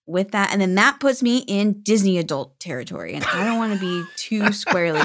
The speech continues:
Speaker 1: as a Disney adult.
Speaker 2: Well, so, uh, about the Loungeflies, though, I,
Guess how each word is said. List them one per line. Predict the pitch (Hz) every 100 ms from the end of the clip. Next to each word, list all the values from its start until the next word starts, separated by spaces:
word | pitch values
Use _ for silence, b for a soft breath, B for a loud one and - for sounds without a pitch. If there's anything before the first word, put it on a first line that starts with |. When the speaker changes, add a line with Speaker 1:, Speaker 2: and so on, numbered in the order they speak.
| -
Speaker 1:
as | 151 156 160 -
a | 151
Disney | 170 160 156
adult. | 143 117 82 - B B B
Speaker 2:
Well, | 147 147 156
so, | - 165 -
uh, | 147 -
about | 147 127 147 165
the | 170
Loungeflies, | 127 120 117 117 101 90
though, | 98 87
I, | 113